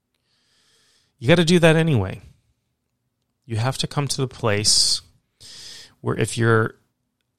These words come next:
I forget who said this, but, um, maybe the Dalai Lama, I don't know. Um, but if your circle of compassion, if the people you feel compassion for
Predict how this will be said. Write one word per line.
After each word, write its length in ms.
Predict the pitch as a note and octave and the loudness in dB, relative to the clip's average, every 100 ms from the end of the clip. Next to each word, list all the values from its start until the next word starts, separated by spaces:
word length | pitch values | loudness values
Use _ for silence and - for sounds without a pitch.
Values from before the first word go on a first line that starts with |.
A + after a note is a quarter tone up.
| _ A2 | _ -10
I 60 | |
forget 260 | - B2+ D#3+ | -4 -2 0
who 100 | C3+ | 2
said 280 | - A2+ G2 | 2 0 -2
this, 240 | D3 - | 0 0
but, 400 | - A#2 - - | -2 -8 -6 -2
um, 500 | G#2+ G#2 G2+ G2+ A2+ | 0 -2 -4 -8 -4
maybe 220 | A#2+ C#3 | -2 0
the 100 | C3 | 0
Dalai 280 | A#2 G#2+ G#2+ | 2 2 2
Lama, 300 | G2+ G#2+ D3 | 0 -2 0
I 140 | F3 B2+ | 0 0
don't 160 | A2 | 0
know. 260 | G#2 D#3+ D#3 - _ | -2 -4 -8 -14 _
Um, 300 | B2+ A2+ G#2+ | -2 0 0
but 260 | G#2 G#2+ - _ _ _ _ _ _ | 2 0 -2 _ _ _ _ _ _
if 240 | C3 B2+ - | -4 -4 -2
your 180 | A2+ G#2+ | 0 2
circle 500 | - D#3+ D#3+ F3 - | 2 0 -2 -4 -4
of 160 | A#2 - | -8 -6
compassion, 880 | A#2+ G#2+ - G#2 G2+ - A2 G#2+ - _ _ _ _ - | -10 -8 -8 -4 -2 -4 -6 -12 -18 _ _ _ _ -14
if 140 | - | -8
the 100 | A#2+ | -8
people 420 | - C3+ - D#3 | -4 -4 -2 -4
you 140 | D#3 D#3 | -2 -4
feel 380 | - A#2 A2+ | -2 0 0
compassion 640 | A2+ B2 A#2 A2 G#2 - G#2 | -2 -8 -8 -6 -4 -4 -6
for 580 | - G#2 G2 F#2 F#2+ | -8 -6 -4 -6 -8